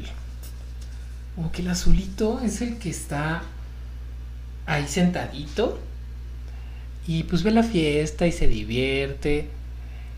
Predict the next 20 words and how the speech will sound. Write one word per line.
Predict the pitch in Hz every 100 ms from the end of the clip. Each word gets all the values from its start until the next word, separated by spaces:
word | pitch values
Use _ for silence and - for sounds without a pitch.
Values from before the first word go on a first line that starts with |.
| - - -
y, | 147 139 135 131 135 139 139 -
y | 143
de | 147
repente | 151 151 190 220
se | 220
agarró, | 160 131 127 139 - - - - - - -
encontró | 165 135 127 131 127 127 190
a | 185
alguien | 170 156 151 -
que | -
conoce, | - 110 113 113 170 - - - - - - - - - - - - - - - -
no | 165 131 165
se | - 294
le | 240
va | 156
a | 196
despegar. | - - 131 156 277 277 - - - - - - -
El | 196 165
azulito | 175 196 190 185 247
ya | 202 196 -